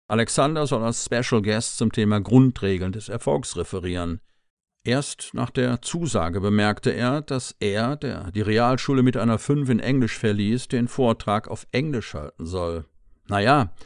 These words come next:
wer immer das tut, was er schon kann, bleibt immer das, was er schon ist.“ Damit hatte sich die Frage beantwortet, ob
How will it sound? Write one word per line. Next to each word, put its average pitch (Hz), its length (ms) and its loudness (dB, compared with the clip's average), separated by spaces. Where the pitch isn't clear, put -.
wer 104 100 0
immer 117 220 4
das 123 260 0
tut, 127 260 0
was 113 140 0
er 110 80 2
schon 101 300 -4
kann, 131 340 0
bleibt 120 460 -6
immer 113 260 4
das, 95 520 -6
was - 180 -12
er - 140 -8
schon 101 200 -6
ist.“ - 480 -4
Damit 127 380 -2
hatte - 240 -6
sich - 160 -8
die 110 140 -2
Frage 87 360 -4
beantwortet, 95 840 -6
ob - 240 -12